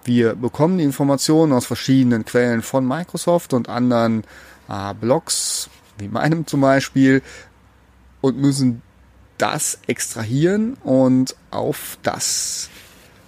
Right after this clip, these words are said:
ähm, ja, so vorbereiten und aufbereiten, damit wir es in Textform, in Audioform, ähm, oder auch persönlich an die Mitarbeiter adressieren können.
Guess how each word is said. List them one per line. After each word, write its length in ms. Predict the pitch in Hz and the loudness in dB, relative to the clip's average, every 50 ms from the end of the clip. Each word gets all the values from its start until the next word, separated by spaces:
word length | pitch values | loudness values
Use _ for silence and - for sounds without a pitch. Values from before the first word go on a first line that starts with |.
| - - - | -20 -12 -8
ähm, 560 | - 113 107 107 107 104 104 101 104 104 95 - - - - - - - - - - - | -6 -4 -2 -2 -2 -4 -6 -8 -10 -10 -12 -14 -16 -18 -20 -20 -18 -18 -18 -16 -10 -4
ja, 360 | - 131 147 135 110 80 - - - - | 0 2 2 2 0 -2 -6 -10 -8 -6
so 200 | 131 120 131 147 | -2 0 0 0
vorbereiten 1080 | - - - 156 156 156 156 143 147 147 151 - - 185 - 156 160 165 165 170 - - - - - - - - - | 0 2 2 2 4 4 2 2 4 2 2 2 -2 -2 0 0 2 2 0 -2 -4 -8 -12 -16 -16 -18 -18 -12 -4
und 200 | 117 123 117 - | -4 -4 -4 0
aufbereiten, 880 | - 135 147 - - 139 127 127 123 127 120 - - 135 131 127 131 - - - - - - - - - _ _ _ _ _ _ _ _ _ _ _ _ - 120 | -2 -2 -2 0 -4 -2 2 2 2 2 2 0 0 0 2 2 0 0 -6 -18 -20 -20 -20 -20 -20 -20 _ _ _ _ _ _ _ _ _ _ _ _ -8 -4
damit 280 | 117 117 127 123 - | 0 2 2 2 2
wir 160 | 139 127 120 | 2 4 4
es 220 | 123 120 - - - - | 4 4 2 -2 -4 -4
in 300 | _ 127 117 110 107 101 | _ 0 0 0 -2 -4
Textform, 800 | - 151 175 - - - - - - 151 147 143 139 135 135 127 | -4 -6 -6 -6 -8 -10 -8 -2 0 2 2 4 4 2 2 0
in 500 | - - 127 123 120 113 110 107 101 104 135 - _ _ | 0 0 0 2 2 0 -2 -4 -6 -8 -14 -18 _ _
Audioform, 1080 | - - 127 139 147 139 139 131 127 - - - 123 123 123 120 120 120 120 117 117 113 | -4 0 2 2 2 2 2 0 0 -2 -2 0 2 2 2 2 2 2 2 2 0 0
ähm, 340 | 110 110 107 107 - - - - | -2 -4 -4 -6 -6 -8 -10 -8
oder 380 | 127 131 123 123 120 110 - - | -2 2 4 4 4 2 0 -2
auch 200 | - - - - _ | -6 -6 -6 -8 _
persönlich 760 | - - 113 107 104 110 117 120 123 123 120 117 110 - - | -4 -4 -4 -2 0 2 2 4 6 4 4 4 2 -2 -6
an 220 | - 113 110 110 107 | -6 -4 -2 -2 -2
die 160 | 107 107 104 | -2 -4 -4
Mitarbeiter 540 | 107 107 - - 107 104 104 107 - - 107 | -4 -6 -6 -6 -6 -6 -6 -6 -6 -6 -8
adressieren 540 | 107 113 110 110 - - - 113 - - - | -6 -4 -4 -2 -2 -2 -2 -4 -6 -8 -10
können. 260 | - - - - - | -14 -14 -14 -14 -16